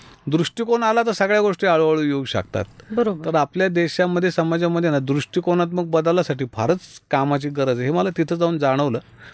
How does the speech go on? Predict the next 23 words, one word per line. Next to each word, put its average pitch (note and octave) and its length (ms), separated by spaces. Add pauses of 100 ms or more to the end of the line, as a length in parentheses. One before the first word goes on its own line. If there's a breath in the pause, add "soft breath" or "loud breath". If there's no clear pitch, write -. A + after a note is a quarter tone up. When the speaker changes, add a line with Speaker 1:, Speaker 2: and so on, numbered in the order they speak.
(120 loud breath)
Speaker 1:
मला F#3 120
Speaker 2:
खरं. - 200
Speaker 1:
खूप G3 200
लोकांनी F3+ 320
आर्थिक E3 360
सहयोगही E3 500
दिला, D3 260 (540 loud breath)
लोकांनी D3 400
त्याचं D3 260
रिपोर्टिंगही E3 640
घेतलं. B2+ 440 (100)
इथं B2+ 200
Speaker 2:
हम्म. C#3 100
Speaker 1:
आल्यावर C#3+ 220
भारतात B2 420 (120)
कामांना C3+ 380
भेटी A2 320
पण C#3+ 220
दिल्या. A#2+ 220 (320 loud breath)
Speaker 2:
हम्म. A3+ 140
Speaker 1:
न्यू D#3 120
जर्सीतल्या E3 560
लोकांनी E3 500